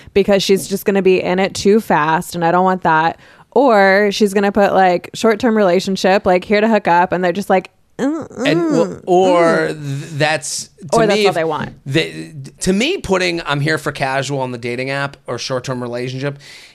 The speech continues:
Speaker 2: is drenching yourself in blood and jumping into a shark tank.
Speaker 1: <laughs>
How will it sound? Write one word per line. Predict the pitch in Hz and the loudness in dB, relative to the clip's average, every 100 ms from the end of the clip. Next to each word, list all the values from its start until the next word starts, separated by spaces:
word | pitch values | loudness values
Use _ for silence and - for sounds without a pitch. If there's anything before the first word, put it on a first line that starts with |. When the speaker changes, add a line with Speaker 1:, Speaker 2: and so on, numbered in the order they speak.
| _ - | _ -2
Speaker 2:
is | 139 139 131 127 120 - _ | 0 2 0 -4 -8 -14 _
drenching | 120 139 143 160 190 - 214 202 196 185 | -12 -6 -2 -2 -2 -2 -2 -2 -4 -8
yourself | 170 156 151 - 147 139 151 | -6 -4 -2 0 0 0 -2
in | 147 | -6
blood | 127 110 110 127 _ _ _ _ - | -6 -6 -6 -10 _ _ _ _ -8
and | 135 127 120 | -6 -6 -4
jumping | 139 131 135 123 | -4 -4 -6 -6
into | 113 120 | -4 -4
a | 285 | -2
shark | 240 - 240 | -2 0 0
tank. | - - | 0 0
Speaker 1:
<laughs> | 240 226 - 220 202 220 - 202 | 0 -2 -2 -2 -2 -4 -4 -6